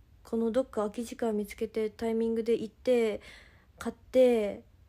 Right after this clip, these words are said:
帰ろうって思うことがよくあるんですけど、行ったら行ったで、もうマジでありすぎて、全然買えなくって、本当に一回も買ったことないんですよ。<laughs> なんかあの、行ったことはあるんですけど、その行っ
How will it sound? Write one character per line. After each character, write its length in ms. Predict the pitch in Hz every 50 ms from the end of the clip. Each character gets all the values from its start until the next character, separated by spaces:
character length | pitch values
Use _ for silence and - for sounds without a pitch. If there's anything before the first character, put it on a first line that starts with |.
| _ _ _ _ - - -
帰 240 | 240 226 226 226
ろ 160 | 233 247 226 214
う 20 |
っ 20 |
て 200 | 208 - - 196
思 240 | - 202 214 226 226
う 60 | 220
こ 120 | 202 208 202
と 80 | 202
が 80 | 185 196
よ 100 | 214 226
く 120 | - - 202
あ 80 | 196 202
る 120 | 214 208
ん 60 | 202 190
で 60 | 190
す 100 | 185 -
け 140 | - 185 180
ど、 300 | 180 180 175 175 175 175 - - _ _ _ - -
行 120 | - 226 -
っ 40 | -
た 160 | - 302 302
ら 100 | 277 233
行 100 | 208 196
っ 40 | -
た 120 | - 214
で、 280 | 196 202 196 190 190 185 185
も 300 | 196 202 196 185 185 - - - - - - - -
う 40 |
マ 120 | 262 330 320
ジ 100 | 254 214
で 120 | 240 - -
あ 80 | 233 269
り 100 | 302 311
す 140 | - 339 330
ぎ 140 | 262 226 -
て、 540 | - 208 208 202 202 196 190 185 185 - - - - - - - - - _ - _ - - _
全 440 | - - 262 302 320 339 330 302 277 -
然 300 | - 294 339 320 302 -
買 240 | - - 302 302
え 40 | 311
な 140 | 302 311 302
く 120 | 302 262
っ 20 | 214
て、 640 | - - - - 214 214 214 208 196 185 185 - - - -
本 220 | - 247 254 233
当 100 | - 247
に 160 | 247 240 240 -
一 160 | - 226 - -
回 200 | - 311 311 294
も 320 | 294 285 277 254 - - -
買 140 | - - -
っ 20 |
た 80 | - 277
こ 100 | 285 269
と 100 | 220 202
な 80 | 214
い 60 | 208
ん 40 | 196
で 80 | 196 208
す 100 | - 202
よ。 220 | 190 185 185 - - - - - -
<laughs> 200 | - - - -
な 100 | 226 247
ん 100 | 220 233
か 120 | - -
あ 40 | 226
の、 180 | 220 208 - 277 - 453 554 571 571 539 466 - - _ _ -
行 100 | 254 -
っ 40 | -
た 140 | - 415
こ 100 | 415 440
と 120 | - 339 277
は 80 | 240
あ 60 | 233 226
る 100 | 233 214
ん 40 |
で 80 | 208 226
す 80 | 220 -
け 100 | 208 190
ど、 180 | 190 180 185 190
そ 80 | -
の 100 | 185 185 -
行 120 | 240 240
っ 40 | -